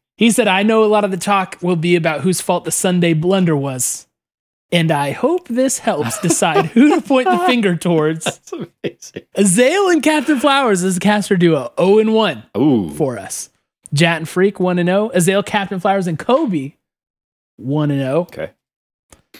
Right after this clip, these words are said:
Speaker 1: So the question is, is it Azael? Is it Captain Flowers? Is it the combination? Right now,
Speaker 2: Hmm.
Speaker 1: Jordan, which of, which of those gentlemen or both is responsible?
Speaker 2: I mean, I want, I want it to be neither of them, Cole.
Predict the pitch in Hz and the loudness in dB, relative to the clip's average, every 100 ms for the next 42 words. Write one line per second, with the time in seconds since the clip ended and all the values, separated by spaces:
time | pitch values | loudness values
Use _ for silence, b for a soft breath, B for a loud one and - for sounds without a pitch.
0 | B - - 156 139 - 156 - 160 160 | B -6 -2 0 -2 -4 -4 -4 -4 -2
1 | 135 117 - 135 151 147 139 147 147 143 | -2 -6 -6 -4 -2 -2 -2 -2 -2 -4
2 | - 127 135 - 131 127 - 113 110 104 | -8 -8 -8 -8 -12 -12 -12 -10 -10 -10
3 | - 127 123 117 - - 117 113 110 113 | -10 -8 -8 -8 -10 -12 -10 -8 -8 -8
4 | 113 - 113 120 151 196 202 220 220 233 | -8 -10 -8 -6 -4 0 2 2 0 0
5 | 226 - 85 _ _ _ _ - 180 180 | -2 -6 -20 _ _ _ _ -6 -2 0
6 | 190 190 175 _ _ _ 151 151 180 - | 0 0 -4 _ _ _ -8 -4 -4 0
7 | 196 160 - 190 208 196 175 180 147 170 | 0 0 0 0 2 0 0 0 0 -2
8 | 160 160 147 151 147 143 131 - 131 131 | 0 -2 -2 -2 -2 -2 -4 -8 -12 -12
9 | 127 - 120 113 - 95 92 92 90 87 | -14 -16 -18 -18 -18 -14 -10 -10 -10 -12
10 | 85 87 98 110 - _ _ _ _ - | -12 -8 -6 -8 -10 _ _ _ _ -18
11 | 92 80 82 90 117 - - 78 78 110 | -16 -16 -10 -8 -8 -10 -14 -14 -10 -8
12 | 90 73 - 62 _ _ - 87 71 - | -8 -12 -18 -20 _ _ -16 -14 -12 -14